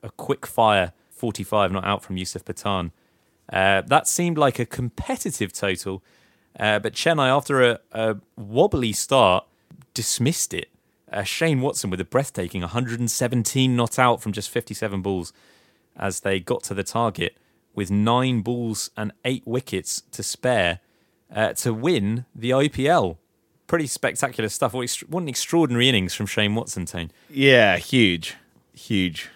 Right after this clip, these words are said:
Speaker 1: Although, uh, arguably the most extraordinary thing about it was that, as I say, a hundred and seventeen off fifty-seven balls. It took him eleven balls to get off the mark.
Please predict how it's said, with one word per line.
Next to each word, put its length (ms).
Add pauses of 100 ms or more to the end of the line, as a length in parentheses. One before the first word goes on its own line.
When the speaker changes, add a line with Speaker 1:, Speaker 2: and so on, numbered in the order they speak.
(260)
Speaker 1:
Although, 180
uh, 300
arguably 380
the 80
most 340
extraordinary 540
thing 160
about 400
it 320
was 380
that, 180
as 120
I 40
say, 320 (420)
a 60
hundred 240
and 100
seventeen 400
off 100
fifty-seven 560
balls. 360 (540)
It 100
took 160
him 80
eleven 480
balls 380
to 100
get 160
off 120
the 80
mark. 440